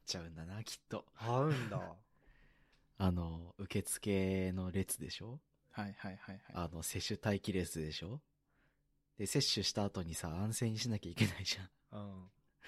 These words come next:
Speaker 1: あそこで会うでしょ？
Speaker 2: あ、
Speaker 1: で、
Speaker 2: そこで会うんだ。
Speaker 1: 同タイミング、ぜ-、同タイミング前後三十、一分ぐらいで受けてたら、まあ、多分、会うだろうな。
Speaker 2: <laughs> いや、めっ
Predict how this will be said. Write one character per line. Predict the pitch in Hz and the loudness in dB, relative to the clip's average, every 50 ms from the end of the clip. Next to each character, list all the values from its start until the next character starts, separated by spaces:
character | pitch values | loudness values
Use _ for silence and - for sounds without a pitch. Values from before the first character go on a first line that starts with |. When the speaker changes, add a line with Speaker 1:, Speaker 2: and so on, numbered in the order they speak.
| - - - - - - - | -14 -14 -14 -14 -18 -14 -8
Speaker 1:
あ | - 90 | -6 -4
そ | 90 98 92 | -2 -2 -2
こ | - 95 90 | -2 0 0
で | 90 90 90 | 2 2 2
会 | 87 82 | 2 0
う | |
で | - - | -2 -4
し | - - | -4 -6
ょ？ | - 110 117 131 - _ _ _ _ _ _ - - - - | -6 -8 -12 -14 -16 _ _ _ _ _ _ -8 -4 0 2
Speaker 2:
あ、 | 123 123 113 110 101 98 101 | 2 2 2 0 -2 -4 -2
Speaker 1:
で、 | 110 104 101 101 101 | 0 2 2 2 2
Speaker 2:
そ | 113 | 0
こ | 110 | -2
で | 110 | -2
会 | 107 | -4
う | 104 | -2
ん | |
だ。 | 104 104 | 0 2
Speaker 1:
同 | 110 117 | 2 6
タ | - 127 123 | 8 8 8
イ | 120 | 8
ミ | 113 110 107 101 | 8 6 4 4
ン | 101 - | 2 0
グ、 | - _ _ _ _ _ _ _ _ _ _ _ _ _ - | -4 _ _ _ _ _ _ _ _ _ _ _ _ _ -4
ぜ-、 | - 113 123 107 - - - | 0 2 2 2 2 0 -2
同 | - 131 135 143 | 0 0 2 2
タ | - - 143 | 2 4 4
イ | 135 120 | 4 4
ミ | 107 95 | 2 0
ン | 90 82 | -2 -4
グ | 90 92 92 90 85 | -4 -6 -6 -4 0
前 | 104 110 110 | 0 0 0
後 | 98 92 85 | 0 -4 -6
三 | - - 101 101 98 95 | -4 -2 -2 -2 -2 -2
十、 | 92 98 104 104 104 95 101 - - _ _ _ _ _ _ - | -2 0 0 2 2 0 -2 -8 -18 _ _ _ _ _ _ -14
一 | - - 95 - | -10 -10 -10 -6
分 | _ - 104 98 | _ -2 0 4
ぐ | 101 127 | 6 8
ら | 113 98 | 8 8
い | 87 | 6
で | 90 85 80 80 76 - _ - - - - - - - | 6 2 2 0 -2 -6 _ -20 -20 -20 -20 -20 -12 -8
受 | 98 95 - 98 | -4 -2 -2 -2
け | - | -2
て | - - | -4 -6
た | 82 78 | -4 -4
ら、 | 78 73 73 71 - _ _ _ _ _ _ _ _ _ _ _ _ _ _ _ _ _ _ _ | -4 -4 -6 -8 -12 _ _ _ _ _ _ _ _ _ _ _ _ _ _ _ _ _ _ _
ま | - 92 90 87 85 85 | -6 -4 -2 -2 -2 -2
あ、 | 85 | -2
多 | - 95 87 | -2 -2 -2
分、 | 78 82 - - 80 85 - - _ _ _ _ _ _ _ _ _ _ - | -2 -4 -8 -10 -12 -16 -20 -20 _ _ _ _ _ _ _ _ _ _ -10
会 | 76 78 65 | -8 -8 -8
う | - - | -8 -10
だ | - - | -12 -12
ろ | - - - | -12 -12 -14
う | - | -14
な。 | 87 87 87 90 98 104 110 117 117 123 131 139 151 151 - - - | -12 -12 -10 -10 -8 -8 -6 -6 -4 0 2 2 2 0 -2 -6 -4
Speaker 2:
<laughs> | - 302 240 - - - - 151 - - 143 151 151 165 139 123 - - - - - - - - - - - _ _ _ _ _ _ _ _ _ - | 0 2 2 4 6 8 8 8 10 8 6 6 8 6 6 6 2 -6 -16 -18 -16 -16 -16 -18 -18 -20 -20 _ _ _ _ _ _ _ _ _ -8
い | 120 | -6
や、 | 117 113 | -4 -2
め | 117 127 131 | -2 -2 -2
っ | 127 | -4